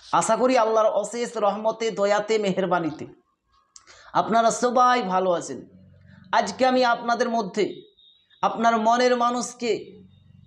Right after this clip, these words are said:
হাতের মুঠিতে আনার, আপনার ভালোবাসার মানুষকে, আপনার পছন্দের মানুষকে কাছে পাওয়ার এমনই একটি পাওয়ারফুল ও শক্তিশালী, পরীক্ষিত, সহজ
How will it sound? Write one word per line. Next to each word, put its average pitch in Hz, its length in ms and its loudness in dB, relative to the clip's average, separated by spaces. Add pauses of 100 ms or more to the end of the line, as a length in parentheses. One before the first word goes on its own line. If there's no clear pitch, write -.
(220)
হাতের 226 380 2
মুঠিতে 240 460 0
আনার, 240 420 0 (460)
আপনার 226 400 -2
ভালোবাসার 240 640 2
মানুষকে, 240 540 -2 (500)
আপনার 226 360 0 (100)
পছন্দের 247 520 0
মানুষকে 247 580 0 (420)
কাছে 233 320 2
পাওয়ার 240 380 2 (140)
এমনই 254 400 -2
একটি 247 240 -6
পাওয়ারফুল 233 680 0
ও 233 80 0 (200)
শক্তিশালী, 233 680 0 (440)
পরীক্ষিত, 254 640 2 (300)
সহজ 269 640 4